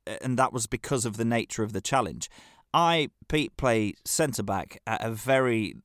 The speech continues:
amateur local level, and I'm annoyed sometimes if I've put in slightly, uh, a, a forceful challenge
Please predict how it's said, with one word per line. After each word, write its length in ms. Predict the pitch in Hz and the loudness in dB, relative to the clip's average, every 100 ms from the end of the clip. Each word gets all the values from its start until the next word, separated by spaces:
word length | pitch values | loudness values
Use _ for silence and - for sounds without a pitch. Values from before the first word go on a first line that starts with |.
| - | 0
amateur 380 | 120 113 - 110 | 2 2 -2 0
local 420 | 110 104 - 101 | 2 0 -2 -4
level, 400 | 98 98 65 - _ _ _ - | -4 -6 -10 -14 _ _ _ 0
and 500 | 123 123 117 117 110 - _ _ _ | 4 6 6 2 0 -6 _ _ _
I'm 280 | 151 156 147 | 2 2 2
annoyed 340 | 127 127 120 - | 4 4 4 2
sometimes 480 | 127 110 113 107 | -2 2 2 2
if 140 | 110 135 | 0 2
I've 200 | 123 - | 0 0
put 140 | 120 | -2
in 140 | 107 104 | -2 -2
slightly, 480 | 127 110 110 101 - - | 2 0 0 -4 -6 -2
uh, 60 | 113 | 0
a, 460 | 90 87 71 101 | 0 -4 -6 -6
a 60 | 92 | -6
forceful 520 | - 160 131 - 104 | 0 2 2 0 -4
challenge 520 | - 104 101 101 98 | -2 0 0 -2 -4